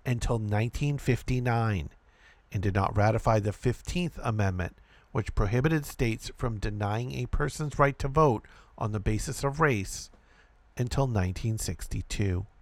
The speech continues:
Three, racial terror. Nationally. After slavery, white Americans, sometimes aided by the government, maintained the badges of slavery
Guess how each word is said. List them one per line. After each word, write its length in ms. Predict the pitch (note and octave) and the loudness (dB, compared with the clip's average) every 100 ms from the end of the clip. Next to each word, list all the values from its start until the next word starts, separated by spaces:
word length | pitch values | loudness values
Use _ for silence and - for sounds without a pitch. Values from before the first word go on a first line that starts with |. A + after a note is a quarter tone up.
| _ _ _ _ _ - _ - - _ _ _ _ _ | _ _ _ _ _ -20 _ -20 -20 _ _ _ _ _
Three, 600 | - - D3 C#3+ F#2+ G2 - _ - | -16 0 4 4 4 -2 -12 _ -2
racial 440 | G#2+ G2+ - F2 - - - | 0 2 0 -4 -6 -10 -2
terror. 400 | G#2+ F#2 F2 F2+ - - _ _ _ _ _ - - _ - | 0 0 -2 -8 -18 -20 _ _ _ _ _ -20 -20 _ -8
Nationally. 760 | A2 G#2+ G#2 - G2+ F#2 - - - - _ _ - - - - - - | 0 2 2 0 0 0 -6 -10 -20 -20 _ _ -20 -20 -20 -20 -20 -2
After 320 | A#2+ B2+ - F#3 | 2 2 4 0
slavery, 540 | - C#3 C3 A2 G2+ | 2 4 4 4 2
white 300 | F2 F#2+ A#2 | 2 4 4
Americans, 580 | B2 A#2+ A#2+ - F#2+ - | 4 2 2 2 0 0
sometimes 540 | - A2 - C3+ B2+ - | 0 2 4 4 2 0
aided 320 | B2+ C3+ A2+ | 2 2 6
by 160 | A2 | 6
the 120 | G#2 G2+ | 6 4
government, 500 | A2+ A2+ A#2+ F#2+ - - | 4 4 2 0 0 -2
maintained 560 | G2 G2+ - C3 C#3+ | 0 0 0 -2 0
the 60 | D#3 | 4
badges 400 | B2+ A#2 A#2 B2+ | 4 4 2 -4
of 180 | C3 - | -4 -2
slavery 480 | G#2 F#2 F#2+ G2 | -2 -2 -2 -8